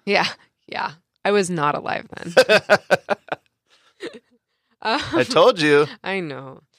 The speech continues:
Speaker 1: Um, so I wanna talk about your menu real quick, like, and your loyalty program.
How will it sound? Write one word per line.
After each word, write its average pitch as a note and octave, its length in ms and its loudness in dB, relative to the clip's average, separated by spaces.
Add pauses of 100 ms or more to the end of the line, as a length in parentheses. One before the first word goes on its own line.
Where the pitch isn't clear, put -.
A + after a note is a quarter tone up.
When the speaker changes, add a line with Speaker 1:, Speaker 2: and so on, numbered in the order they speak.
(300)
Speaker 1:
Um, B3+ 720 0 (300)
so B3+ 380 4
I - 140 2
wanna C#4 200 0
talk E4 180 0
about B3+ 160 0
your G3 80 -4
menu F#3+ 560 -4 (160)
real F#3 320 -2
quick, F3+ 260 -8
like, F#3 380 -2
and B3 320 2
your G#3 120 2
loyalty G3 420 0
program. D#3 580 -10